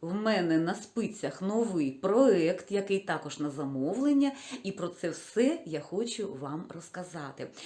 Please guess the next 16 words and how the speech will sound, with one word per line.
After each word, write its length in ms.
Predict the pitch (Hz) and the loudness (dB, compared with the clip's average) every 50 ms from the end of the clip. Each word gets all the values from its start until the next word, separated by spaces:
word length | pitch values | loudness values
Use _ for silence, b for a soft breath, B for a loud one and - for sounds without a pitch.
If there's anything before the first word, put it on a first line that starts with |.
| B B B B | B B B B
Тож 200 | - 214 202 - | 2 2 2 0
спочатку, 1000 | - - 226 240 240 - 269 220 190 170 - - - 170 160 160 160 160 160 156 | -2 0 0 2 2 2 2 2 2 0 -2 -4 -2 0 2 2 2 4 4 6
е, 800 | 156 156 156 156 156 156 156 156 151 151 151 151 151 151 151 151 147 147 143 135 131 - - - - - - - - - - - - | 6 6 6 6 6 4 4 2 2 2 0 0 0 0 0 0 0 0 -2 -2 -4 -6 -10 -14 -16 -18 -20 -20 -20 -20 -18 -14 -10
ми 260 | - 117 139 196 202 190 | -6 -4 -2 0 0 0
поговоримо 600 | 196 190 180 190 185 175 165 170 165 160 156 156 | 2 2 2 2 2 2 2 2 2 2 0 0
про 180 | - 180 175 | 0 0 0
мої 360 | 170 160 160 156 147 139 139 - | 2 2 0 2 2 0 -2 -4
готові 720 | 151 131 170 202 208 - 202 175 151 143 123 127 131 127 - | -6 -4 -4 -2 0 2 2 2 2 2 0 -2 -4 -4 -4
роботи, 640 | - - 160 143 131 135 135 156 202 - 392 392 392 - B B B B B B | -4 -4 -4 -2 -2 -2 -2 -2 -2 2 2 2 2 2 B B B B B B
а 80 | - 339 | -2 -2
потім 420 | 392 - - - 392 381 - - | -2 -2 -2 -2 0 0 0 -4
поступово 720 | - - 156 - - 156 - - 160 190 233 254 233 - 139 | -4 -6 -8 -6 -6 -8 -6 -4 -4 -2 -2 -2 -4 -6 -6
розкажу 520 | 147 143 - - - 143 131 117 151 196 233 | -10 -12 -12 -10 -10 -10 -8 -8 -8 -8 -8
про 300 | 233 - - - 170 208 220 | -10 -12 -12 -12 -12 -12 -12
все 240 | - - - - 151 156 - - | -16 -16 -10 -10 -10 -10 -10 -12
останнє. 640 | - - - - - - 147 139 - - - - | -16 -16 -16 -18 -16 -16 -16 -14 -14 -14 -14 -16